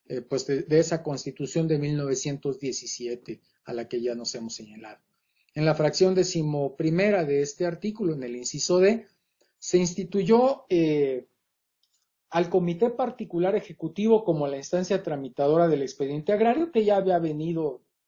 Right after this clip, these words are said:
eh, referido esto en, en las normas previas, y ya es a partir de entonces cuando se habla de la figura del comisario ejidal,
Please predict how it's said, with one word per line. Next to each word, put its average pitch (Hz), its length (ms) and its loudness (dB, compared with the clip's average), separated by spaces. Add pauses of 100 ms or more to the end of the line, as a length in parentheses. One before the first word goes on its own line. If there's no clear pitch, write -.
eh, 127 300 -8
referido 147 600 0
esto 156 340 2
en, 120 300 -8
en 131 140 -12
las 127 140 -6
normas 156 380 -4
previas, 233 580 2 (440)
y 220 160 2
ya 285 400 0
es 254 180 -4
a 233 160 0
partir 196 420 0
de 226 100 2
entonces 208 580 -2
cuando 175 320 0
se 190 220 0
habla 202 340 4
de 156 100 2
la 139 140 -2
figura 165 420 -2
del 147 160 -2
comisario 143 500 -4
ejidal, 196 540 0